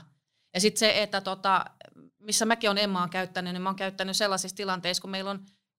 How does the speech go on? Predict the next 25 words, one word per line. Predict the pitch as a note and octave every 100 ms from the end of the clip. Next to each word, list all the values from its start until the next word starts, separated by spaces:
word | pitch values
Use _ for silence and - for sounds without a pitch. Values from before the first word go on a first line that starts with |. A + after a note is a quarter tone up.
| _ _ _ _ -
isoja | - A3+ A3
tai | A3+
pienempiä | A3+ A#3 G#3+ G3+ A3
urakoita, | A3+ G3+ G3 F#3+ G3
kun | G3+
mulla, | G#3 G#3
mä | G#3+
oon | G#3+ -
itse | A#3 A#3+ G#3+
halunnut | G#3 G3+ G3+
miettiä | A3+ G#3+ G#3+ G3+
sitä, | G#3+ G3+
että | F3+ F#3 F#3 - - -
markkinoilla | A3 A3 G3+ F#3 G3
on | G3+ G3
jotain | G3+ G3+ F#3+ F#3
juttuja, | A3 A3 - F#3 F3+ - -
tai | - F#3+
siis | F#3+ -
vaikka | F3+ F3+
riitatapauksia, | F#3+ G#3 G3 G3 G3+ F3+ D#3+ - E3+ D3
että | -
mä | G3
välttäisin | G#3 A3+ G3+ E3+ E3 F3+ E3+
sen. | F3+ F3+